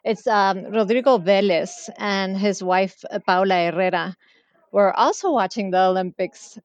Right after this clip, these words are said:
um, last season, and they were, uh, watching curling. And simultaneously, they watched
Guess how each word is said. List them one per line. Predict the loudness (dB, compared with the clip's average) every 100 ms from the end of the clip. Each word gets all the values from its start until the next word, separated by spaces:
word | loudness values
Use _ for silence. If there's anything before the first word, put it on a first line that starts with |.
| -6
um, | -2 0 -2 -4 -10 -18 _ _ _ -12 -2
last | 0 0 -4
season, | -10 -8 -8 -10 -10 -12
and | -10 -10 -6
they | -6
were, | -4 -4 -4 -6 _ _ _ _ -10
uh, | -8 -10 -14 -18 -20 -20 _
watching | -6 -6 -6
curling. | -8 -6 -8 -8 -14 _ _ _ _ _ _ -4
And | -2 -2 -4
simultaneously, | -2 -2 -2 -4 -4 -6 -4 -4 -4
they | -4
watched | -4 -2 -2 -6